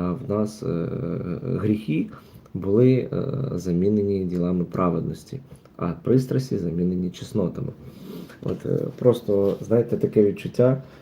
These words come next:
що є вони ці слова як пророчі, е, для майбутніх християн, які мали б, е,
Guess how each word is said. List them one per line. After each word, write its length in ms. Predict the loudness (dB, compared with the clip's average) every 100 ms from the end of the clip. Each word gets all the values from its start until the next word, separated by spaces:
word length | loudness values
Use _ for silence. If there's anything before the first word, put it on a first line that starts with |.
| -20 -14
що 140 | -2 2
є 140 | 4
вони 280 | 4 4 4
ці 140 | 2
слова 300 | 0 4 6
як 160 | 6 2
пророчі, 540 | -2 2 2 2 -2 -4
е, 360 | -4 -4 -6 -4 0
для 80 | 2
майбутніх 560 | 2 0 -2 -2 -4
християн, 680 | -4 -10 -6 0 2 2 0 -4
які 300 | -4 -2 0
мали 320 | 2 2 2
б, 140 | -2
е, 500 | -4 -4 -2 -2 -2